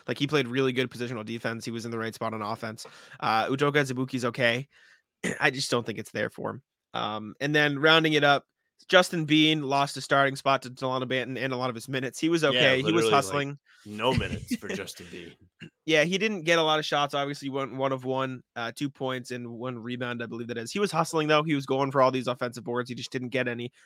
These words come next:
Speaker 1: uh, 'cause they either went in or another person grabbed him. But, like,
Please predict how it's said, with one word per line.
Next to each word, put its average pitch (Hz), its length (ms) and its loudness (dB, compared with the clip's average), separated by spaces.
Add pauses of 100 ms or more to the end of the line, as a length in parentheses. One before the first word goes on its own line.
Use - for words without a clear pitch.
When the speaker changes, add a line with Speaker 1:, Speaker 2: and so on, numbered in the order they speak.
(100)
Speaker 1:
uh, 120 120 2
'cause 127 140 -10
they 127 100 4
either 123 240 4
went 120 260 0
in 120 280 0
or 107 500 -2
another 120 260 -6
person 120 300 -6
grabbed 113 260 -2
him. 123 120 -6
But, 113 100 -4
like, 113 180 -4